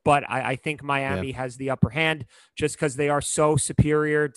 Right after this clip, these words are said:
Speaker 1: Not that the Celtics are bad defensively, they're a good defensive team in their
Speaker 2: For
Speaker 1: own
Speaker 2: sure,
Speaker 1: right,
Speaker 2: yeah.
Speaker 1: for sure.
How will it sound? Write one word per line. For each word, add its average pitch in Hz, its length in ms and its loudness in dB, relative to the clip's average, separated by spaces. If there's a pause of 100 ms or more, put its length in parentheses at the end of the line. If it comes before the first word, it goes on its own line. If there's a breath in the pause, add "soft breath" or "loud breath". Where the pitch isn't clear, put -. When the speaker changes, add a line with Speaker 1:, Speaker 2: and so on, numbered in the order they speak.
Speaker 1:
Not 156 220 0
that 185 100 -2
the 185 60 -6
Celtics 170 400 0
are 160 40 -4
bad 165 220 4
defensively, 135 380 -4
they're 131 40 -6
a - 60 -14
good 143 140 0
defensive 151 400 -4
team 156 200 -8
in 151 60 -4
their 139 100 0
Speaker 2:
For 139 120 6
Speaker 1:
own 147 40 2
Speaker 2:
sure, 143 280 4
Speaker 1:
right, 92 100 -2
Speaker 2:
yeah. 90 220 -4
Speaker 1:
for 107 100 2
sure. 175 380 4